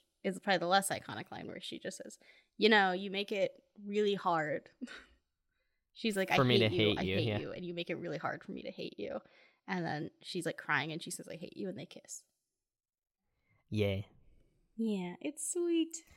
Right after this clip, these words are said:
Speaker 2: And then there's a montage of their, like, whole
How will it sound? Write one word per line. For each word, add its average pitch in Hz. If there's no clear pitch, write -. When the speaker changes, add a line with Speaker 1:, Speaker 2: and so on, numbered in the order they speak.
Speaker 2:
And 147
then 196
there's 226
a 190
montage 135
of 127
their, 127
like, 107
whole 107